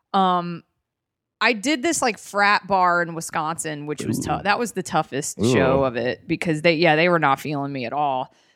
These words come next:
Speaker 1: Um,
Speaker 2: Did you know it was a frat bar going in? You,
Speaker 1: I,
Speaker 2: you not being the,
Speaker 1: I'm
Speaker 2: I
Speaker 1: not
Speaker 2: would
Speaker 1: trying to
Speaker 2: not
Speaker 1: put the guy who helped me out on blast 'cause the guy did help me out, but
Speaker 2: Right.
Speaker 1: like, that was, uh, Wisconsin was weird because at first I was gonna do, I ended up doing Madison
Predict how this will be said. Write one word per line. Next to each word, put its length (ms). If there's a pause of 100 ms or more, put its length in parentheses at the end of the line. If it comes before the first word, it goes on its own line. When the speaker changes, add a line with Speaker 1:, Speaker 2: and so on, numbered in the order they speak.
(260)
Speaker 1:
Um, 220
Speaker 2:
Did 100
you 60
know 140
it 40
was 120
a 40
frat 220
bar 160
going 280
in? 260
You, 180
Speaker 1:
I, 300 (200)
Speaker 2:
you 140
not 220
being 260
the, 240
Speaker 1:
I'm 0
Speaker 2:
I 120
Speaker 1:
not 40
Speaker 2:
would 60
Speaker 1:
trying 80
to 60
Speaker 2:
not 80
Speaker 1:
put 80
the 40
guy 200
who 40
helped 220
me 100
out 140
on 100
blast 400
'cause 140
the 80
guy 180
did 180
help 180
me 100
out, 240
but 80
Speaker 2:
Right. 60 (180)
Speaker 1:
like, 80 (240)
that 260
was, 160
uh, 80 (140)
Wisconsin 560
was 120
weird 240
because 220
at 140
first 640 (100)
I 100
was 140
gonna 220
do, 580 (840)
I 60
ended 160
up 80
doing 240
Madison 720